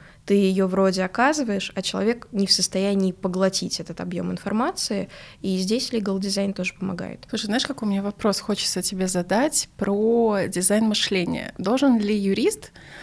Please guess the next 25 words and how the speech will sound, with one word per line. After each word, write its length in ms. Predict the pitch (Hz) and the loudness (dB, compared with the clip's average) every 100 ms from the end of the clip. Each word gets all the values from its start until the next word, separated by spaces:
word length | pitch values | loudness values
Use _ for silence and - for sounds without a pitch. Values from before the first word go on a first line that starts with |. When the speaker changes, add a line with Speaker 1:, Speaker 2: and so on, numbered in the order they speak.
| - - 208 | -18 -10 -4
Speaker 2:
а, 320 | 196 185 185 | -2 0 0
который 400 | - - 190 196 | -2 -2 -2 -2
хотел 640 | - - - 208 - 175 | -6 -8 -4 -2 0 -2
бы, 120 | 170 180 | 0 -2
да, 180 | 175 | 0
использовать 560 | 180 - 196 185 170 170 | -2 -2 -4 -2 -2 -2
этот 280 | 175 160 - - | -4 -6 -10 -6
инструмент, 720 | 185 175 - 180 175 208 349 | -4 -4 -4 -2 2 2 2
э, 120 | 247 - - | 0 -4 -6
м, 340 | 202 196 190 | -4 -2 -2
для 140 | 185 180 | -2 -2
своей 340 | - 202 185 | 0 0 2
работы, 640 | 185 185 185 175 170 - - - - - - | 0 -2 -2 -4 -4 -8 -8 -14 -18 -18 -8
об-, 200 | - 185 185 | -4 -4 -2
обладать 640 | 185 196 185 180 226 254 | 0 2 2 6 4 4
вот 300 | 196 180 - - | -2 -6 -10 -8
дизайн 460 | 180 185 190 208 | -6 0 4 4
мышлением? 720 | 202 - 185 170 151 - 110 - - - - - - | 2 0 -2 0 0 -2 -6 -12 -20 -20 -20 -20 -4
Я, 300 | 190 196 214 | 2 4 4
ты 140 | 214 | 2
знаешь, 240 | - 254 302 | 2 4 4
где-то 460 | 214 214 220 226 | 2 2 0 0
вот 260 | 196 196 - | -2 -4 -2
видела 340 | 214 214 202 190 | -2 0 0 0
программу 880 | - 190 208 269 466 427 247 - | -2 -2 4 6 6 6 6 4